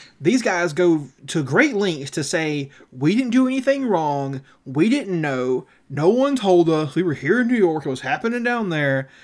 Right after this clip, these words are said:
Hey, what on us, right?" And then Hulu's documentary is trying to say, "Oh no, they knew and they're culpable, and Netflix sucks for giving them money to make the movie for them."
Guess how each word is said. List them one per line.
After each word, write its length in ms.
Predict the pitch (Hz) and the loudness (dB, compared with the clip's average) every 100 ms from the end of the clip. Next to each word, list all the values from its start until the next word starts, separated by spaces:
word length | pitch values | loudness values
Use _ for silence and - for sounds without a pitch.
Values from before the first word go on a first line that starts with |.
| - _ _ | -20 _ _
Hey, 300 | 143 165 123 | -2 0 0
what 260 | 131 151 175 | -2 2 4
on 180 | 170 160 | 4 2
us, 260 | 135 123 151 | 0 -2 -2
right?" 340 | 143 147 - _ - - - _ - | 0 0 -4 _ -20 -20 -20 _ -6
And 120 | 160 | -2
then 120 | 143 | -2
Hulu's 340 | 139 226 262 190 | 4 6 6 6
documentary 800 | 180 175 170 160 156 147 151 - | 4 2 -2 -2 -4 -4 -6 -6
is 540 | 160 156 151 143 131 - _ _ | -2 0 0 -4 -6 -12 _ _
trying 340 | - 175 160 | -2 0 0
to 60 | 156 | -2
say, 460 | 143 156 143 139 135 - - - | -2 -2 0 -2 -4 -18 -8 4
"Oh 160 | 214 | 4
no, 540 | 285 233 165 147 151 - | 6 4 4 2 -2 -6
they 320 | 135 160 220 233 | -4 4 6 8
knew 380 | 202 160 151 - | 8 8 6 2
and 220 | 165 156 | 0 4
they're 140 | 180 175 | 4 6
culpable, 540 | 185 156 139 139 139 | 4 2 0 0 0
and 180 | 143 147 | -2 2
Netflix 720 | 175 175 185 180 - - - - _ _ | 4 4 2 0 0 -8 -10 -14 _ _
sucks 540 | - 202 160 120 - | -4 2 2 0 -6
for 100 | 165 | -8
giving 260 | 139 165 156 | 0 2 2
them 120 | 151 | -2
money 260 | 156 147 143 | -2 -2 -4
to 140 | 147 | -4
make 160 | 143 131 | -4 -4
the 60 | |
movie 200 | 147 139 | -4 -4
for 220 | 127 131 | -6 -10
them." 340 | 113 - - | -12 -16 -18